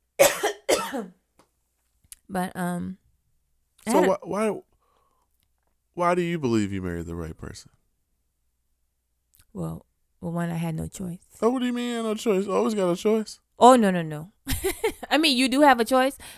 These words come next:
Speaker 1: but if I <laughs> wanted things to go well, then I needed to marry you. 'Cause that's how God set it up. Just like I said, I,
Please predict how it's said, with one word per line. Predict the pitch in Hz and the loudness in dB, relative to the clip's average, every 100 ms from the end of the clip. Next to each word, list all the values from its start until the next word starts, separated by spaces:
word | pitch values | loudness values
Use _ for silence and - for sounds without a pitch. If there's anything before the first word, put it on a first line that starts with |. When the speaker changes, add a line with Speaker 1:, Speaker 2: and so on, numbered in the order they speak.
| - | 2
Speaker 1:
but | 214 208 | 6 8
if | 196 | 6
I | 208 208 | 6 4
<laughs> | 214 | 4
wanted | 240 254 262 277 - 403 - | 4 6 6 2 -2 -8 -2
things | 247 247 240 | 0 0 0
to | 220 | 0
go | 202 208 | 6 8
well, | 214 202 202 240 349 - - - | 10 8 8 4 -2 -14 -20 -16
then | 185 202 190 196 | 4 6 6 4
I | |
needed | 190 185 180 | 0 0 0
to | 175 | -2
marry | 170 156 156 | -2 0 -2
you. | 151 101 196 _ _ _ _ _ _ _ _ _ _ _ _ _ _ _ _ - | -2 -4 -8 _ _ _ _ _ _ _ _ _ _ _ _ _ _ _ _ -6
'Cause | 165 | 0
that's | 165 165 | 0 2
how | 175 | -2
God | 160 160 156 | 0 -2 -2
set | 160 156 | -6 -8
it | 147 | -10
up. | - _ _ _ _ - | -12 _ _ _ _ -12
Just | 165 | -10
like | 165 | -8
I | 160 | -6
said, | 160 170 _ _ _ - | -8 -10 _ _ _ 0
I, | 180 196 196 | 4 4 2